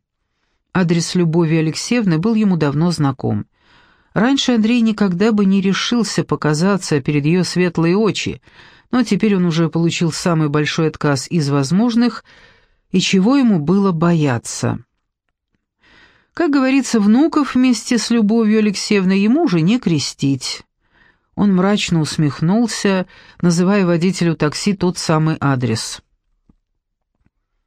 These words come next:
"Нет", размышлял он, пялясь в предрассветные сумерки. "Тут надо думать о том, как увезти Машу в Москву. Не к нему.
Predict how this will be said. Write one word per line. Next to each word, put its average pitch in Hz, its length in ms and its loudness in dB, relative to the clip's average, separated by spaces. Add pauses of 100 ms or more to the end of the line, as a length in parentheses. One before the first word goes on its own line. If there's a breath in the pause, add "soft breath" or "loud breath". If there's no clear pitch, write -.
(320)
"Нет", 165 680 0 (680 soft breath)
размышлял 185 680 0
он, 214 220 2
пялясь 185 600 0
в - 120 -18
предрассветные 165 840 0
сумерки. 120 720 -2 (680 soft breath)
"Тут 226 200 -2
надо 214 280 2
думать 190 420 0
о 170 80 2
том, 190 220 0
как 185 240 0
увезти 170 380 0
Машу 170 380 0
в 151 100 -2
Москву. 156 720 0 (580)
Не 165 540 2
к - 180 -10
нему. 185 600 4